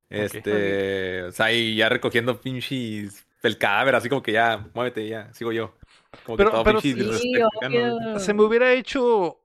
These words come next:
Speaker 1: o sea, si después de, una semana después de que la E tres anunciara eso,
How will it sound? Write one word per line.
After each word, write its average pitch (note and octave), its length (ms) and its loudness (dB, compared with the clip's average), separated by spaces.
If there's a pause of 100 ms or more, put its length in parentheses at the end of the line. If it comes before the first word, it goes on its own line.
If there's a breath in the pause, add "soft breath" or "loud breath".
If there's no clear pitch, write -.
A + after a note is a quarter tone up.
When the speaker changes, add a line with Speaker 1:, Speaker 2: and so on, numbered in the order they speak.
(320)
Speaker 1:
o D#3 120 -8
sea, E3 180 0
si F#3 160 -4
después F#3 440 2
de, G#3+ 200 4
una F3+ 200 0
semana E3 260 -4
después C#3+ 320 0
de D#3 120 -4
que A#2 280 -4
la A2+ 100 0
E A#2+ 60 -2
tres - 200 -6
anunciara A#2+ 440 -4
eso, B2 180 -4